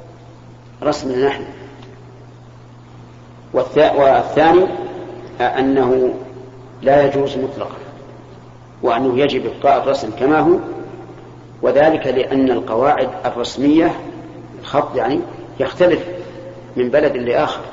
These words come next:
فالواجب إبقاء الكلا-، القرآن محترما على ما جاء أولا.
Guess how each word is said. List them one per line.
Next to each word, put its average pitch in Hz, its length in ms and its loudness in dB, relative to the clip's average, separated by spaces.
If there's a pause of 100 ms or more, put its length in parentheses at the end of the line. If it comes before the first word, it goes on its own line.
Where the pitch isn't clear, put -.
(1800)
فالواجب 135 500 2
إبقاء 135 400 2
الكلا-، 135 520 0
القرآن 127 500 2
محترما 131 500 0 (1500)
على 127 180 2
ما 135 120 4
جاء 135 340 0
أولا. 131 400 4